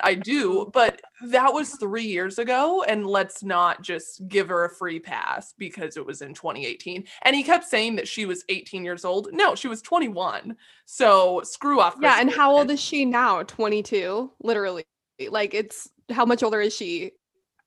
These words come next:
Speaker 2: when she was, when those photos were taken? Like, it
Speaker 1: Yeah, I'm
Speaker 2: can't have
Speaker 1: like,
Speaker 2: been
Speaker 1: she wasn't eight years old at an elementary Halloween party. Like, she was a
Speaker 2: <laughs> That's
Speaker 1: fully
Speaker 2: so, yeah,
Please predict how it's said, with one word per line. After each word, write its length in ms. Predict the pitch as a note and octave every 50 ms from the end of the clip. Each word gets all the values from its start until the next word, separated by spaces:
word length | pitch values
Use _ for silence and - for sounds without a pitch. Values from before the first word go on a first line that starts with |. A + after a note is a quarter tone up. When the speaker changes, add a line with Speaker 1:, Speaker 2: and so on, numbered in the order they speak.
| _ _ _ _
Speaker 2:
when 260 | G#3+ G#3 G#3 G3 G3 G3
she 140 | - G#3 F#3
was, 180 | F3+ F#3 D3 -
when 200 | G3+ G3+ G3+ G3
those 200 | G3 F3+ F#3 -
photos 280 | - G3 F3 F3+ F#3 F#3+
were 100 | F3 F3
taken? 320 | - E3 - - A#2 A#2
Like, 140 | F#3+ A#3 D4+
it 40 | A4
Speaker 1:
Yeah, 60 | B4
I'm 60 | F4+
Speaker 2:
can't 80 | D4+ D#4
have 80 | E4
Speaker 1:
like, 100 | F4 F4 F#4+
Speaker 2:
been 80 | G4
Speaker 1:
she 60 | F4
wasn't 380 | F4 F4 F#4+ G4+ G4+ A4 F4+ F4 -
eight 220 | B3 D4+ D4+ -
years 240 | C#4 C#4 B3+ A#3 G3+
old 320 | G#3+ A#3 B3 G#3 F3+ F3+ F3+
at 120 | F#3+ F#3 F#3
an 80 | F#3+ F3+
elementary 640 | A3 A3+ A#3+ A3 G#3 G#3+ G#3+ A3+ - G#3+ G3 F3+ G3
Halloween 640 | F3+ G#3 A3+ A#3+ A3 G3+ G3+ - - A3+ A#3 A#3 - - -
party. 240 | C5+ A#4+ F#4 F#4+
Like, 160 | G4 - A#3 -
she 220 | G#4+ G#4 F4+ G4+
was 180 | G4 G#4+ G4+ F4+
a 40 |
Speaker 2:
<laughs> 20 | B3
That's 120 | C#4 C#4+
Speaker 1:
fully 280 | D#4+ D4+ - E4 E4 D#4+
Speaker 2:
so, 60 | - -
yeah, 80 | A#3+